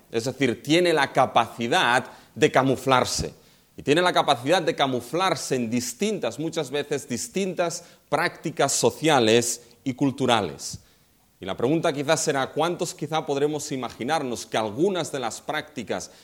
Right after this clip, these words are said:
que son aceptadas socialmente hoy en día pueden o podrán o podrían suponer una participación en un acto idolátrico?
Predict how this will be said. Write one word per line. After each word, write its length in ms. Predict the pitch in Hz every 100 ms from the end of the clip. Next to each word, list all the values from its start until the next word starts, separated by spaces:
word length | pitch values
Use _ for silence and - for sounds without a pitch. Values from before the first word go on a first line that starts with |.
| _
que 100 | 104
son 220 | - 160
aceptadas 580 | 156 - - 151 143 104
socialmente 640 | - 101 123 135 143 117
hoy 100 | 107
en 140 | 101
día 260 | 107 151 98
pueden 680 | - - 151 202 180 139 113
o 120 | 101
podrán 680 | 107 104 170 139 113 123 -
o 160 | - 123
podrían 720 | 131 117 165 180 113 123 123 -
suponer 760 | - - 117 120 127 147 107 101 - _ _ _
una 180 | 104 101
participación 840 | 117 - 92 98 90 - 117 92
en 80 | 101
un 160 | 104
acto 420 | 104 90 - 78 - _ _ -
idolátrico? 640 | 90 87 78 - - _